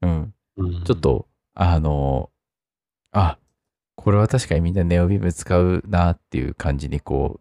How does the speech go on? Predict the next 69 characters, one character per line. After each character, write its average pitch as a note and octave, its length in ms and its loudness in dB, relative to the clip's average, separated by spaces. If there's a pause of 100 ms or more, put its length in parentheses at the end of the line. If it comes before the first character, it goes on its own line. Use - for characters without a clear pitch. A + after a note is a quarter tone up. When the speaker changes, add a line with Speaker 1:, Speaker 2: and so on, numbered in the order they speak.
(140)
Speaker 1:
う F2+ 40 -6
な F2 140 2
っ - 60 -6
て D#2+ 100 -2
し - 140 -6
ま - 80 -6
っ - 40 -12
て - 140 -6
い - 80 -2
る。 - 180 -8 (280)
う F2 40 2
ん。 D2+ 320 0 (300)
Speaker 2:
う F#2+ 40 -12
ん。 F#2+ 1000 -6 (920)
Speaker 1:
感 F2 220 2
じ E2+ 100 2
は D#2+ 120 4
あ D#2+ 60 4
る D#2 100 -2
な D2+ 180 -4
っ - 40 -14
て - 140 -8
い - 20 -2
う - 20 -10
と - 100 -8
こ E2+ 100 -2
ろ E2+ 80 -2
が - 80 -8
あ - 40 -10
っ - 60 -18
て。 - 260 -8 (140)
う G2 40 -6
ん。 E2 440 -6 (680)
ん、 B2 200 2 (480)
ま E3+ 100 6
あ、 B2+ 60 6
ち C3 100 4
ょ - 0 -
っ A2 40 4
と E2+ 120 6
ま F2 140 4
た G2+ 180 6
そ A2+ 140 2
の G#2 80 4
話 G#2+ 220 4
は F#2 60 6
ち - 80 -4
ょ - 20 -12
っ - 20 -20
と F2+ 100 0
別 F2 240 2
の F#2 220 4
機 - 140 -16
会 D2+ 180 2
に D#2 100 -2
ち - 80 -8
ょ D2 40 -6
っ - 20 -6
と - 260 -6
し - 180 -2
よ E2 60 4
う D2+ 40 -2
か C2+ 140 0
な C#2 140 -2
と - 120 -4
思 D2 140 -2
い - 40 -6
ま - 180 -8
す。 - 180 -20